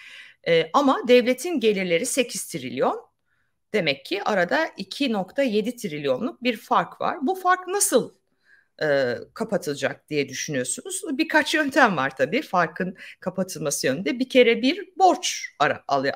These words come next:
a-, arayarak. Dün anlatmıştık Birleşik Arap Emirlikleri ile ilgili, e, yayınlanan enerji kapitülasyonları gibi neredeyse bir dille kaleme alınmış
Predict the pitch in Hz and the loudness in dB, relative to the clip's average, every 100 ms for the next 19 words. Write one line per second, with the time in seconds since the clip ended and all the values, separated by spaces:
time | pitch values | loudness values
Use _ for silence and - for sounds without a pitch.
0 | - 135 - 151 143 135 123 302 - - | -2 -4 0 2 4 4 2 2 -2 -18
1 | - - 233 240 226 226 226 - 220 - | -18 -4 2 4 4 0 -2 -6 -6 -6
2 | 185 190 202 - 185 196 185 170 165 170 | -4 -4 -4 -2 -2 -2 -4 -4 -6 -8
3 | - 170 170 147 156 135 143 190 311 - | -6 -4 -4 -6 -8 -8 -4 -4 -6 -14
4 | - - - 156 147 160 151 143 143 160 | -20 -20 -6 -2 0 0 0 -2 -4 -4
5 | 277 - 196 196 202 175 240 226 185 - | -4 -2 0 2 0 2 0 0 -2 -6
6 | - 170 175 - 180 180 190 190 165 151 | -4 -2 -2 -2 -2 0 -2 -4 -6 -6
7 | 151 143 135 - 131 135 139 165 156 139 | -4 -2 -4 -4 -6 -6 -8 -6 -4 -4
8 | - 175 160 175 135 120 156 277 - - | -2 0 2 2 0 -2 -4 -4 -4 -8
9 | - | -20